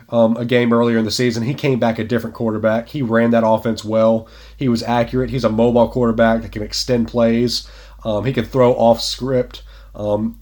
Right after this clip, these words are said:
push the ball downfield. I mean, he, he throws from every arm angle that you want. I mean, he, he is very Mahomes-esque, to quote Shaq on, um, Bryce Young. We talked about that when we covered Alabama, but, um, Spencer Rattler is very Mahomes-esque when it comes to the way he throws the football. And I,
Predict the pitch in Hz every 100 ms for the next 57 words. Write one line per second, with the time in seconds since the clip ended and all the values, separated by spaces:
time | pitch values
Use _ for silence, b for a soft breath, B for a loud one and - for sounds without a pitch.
0 | - 156 135 - 120 123 117 120 120 113
1 | 127 120 113 113 110 139 - 135 117 135
2 | 131 127 123 127 123 127 107 110 110 110
3 | 107 104 107 107 107 107 107 139 131 120
4 | 117 - 139 123 117 - B B B -
5 | 135 139 135 123 - 156 143 120 120 110
6 | - 120 131 123 - 120 113 113 107 104
7 | 104 101 104 120 113 - 117 107 104 B
8 | B B 120 131 120 117 113 110 110 110
9 | 123 110 107 104 110 104 104 101 104 107
10 | 104 - _ - - 131 143 135 120 117
11 | 104 120 110 98 123 101 104 101 117 101
12 | 120 110 113 113 110 110 113 110 104 117
13 | 117 113 120 - B B B B 120 117
14 | 117 139 156